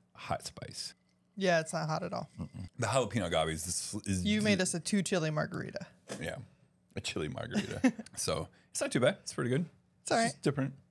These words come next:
Speaker 2: Yeah.
Speaker 1: Yeah, it's, it's a margarita. Do better. You do better. All right. Would you like to start?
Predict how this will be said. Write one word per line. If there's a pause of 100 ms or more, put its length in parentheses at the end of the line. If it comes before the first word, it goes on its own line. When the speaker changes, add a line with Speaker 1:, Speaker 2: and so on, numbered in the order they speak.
Speaker 2:
Yeah. (140)
Speaker 1:
Yeah, (400)
it's,
it's
a
margarita. (640)
Do
better.
You
do
better. (320)
All
right. (720)
Would
you
like
to
start?